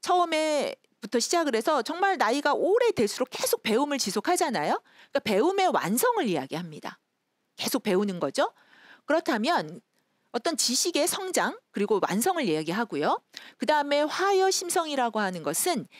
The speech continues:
인성이 완성된 것을 이야기합니다. 그러니까 사람으로서 제대로 사람다움의 역할을 할 수 있는 것을 이야기하죠.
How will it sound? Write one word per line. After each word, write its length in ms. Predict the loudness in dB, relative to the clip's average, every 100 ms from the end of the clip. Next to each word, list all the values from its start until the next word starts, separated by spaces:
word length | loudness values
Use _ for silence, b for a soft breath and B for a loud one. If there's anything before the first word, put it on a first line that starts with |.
| B B -2
인성이 800 | 0 0 -2 0 0 0 -2 -2
완성된 640 | -2 -2 -2 -4 -4 -6
것을 300 | -6 -2 0
이야기합니다. 720 | 0 -2 -6 -8 -10 -14 -16 _ _ _ _ _
그러니까 340 | -6 -2 -4
사람으로서 840 | -2 0 0 0 0 0 0 0 0
제대로 480 | -2 0 2 2
사람다움의 800 | 0 0 -2 -2 0 0 0 0
역할을 380 | 0 -2 -4 -4
할 160 | -2 -2
수 180 | 0
있는 300 | 0 0 -4
것을 440 | -2 0 0 -2 0
이야기하죠. 540 | -2 -2 -2 -2 -4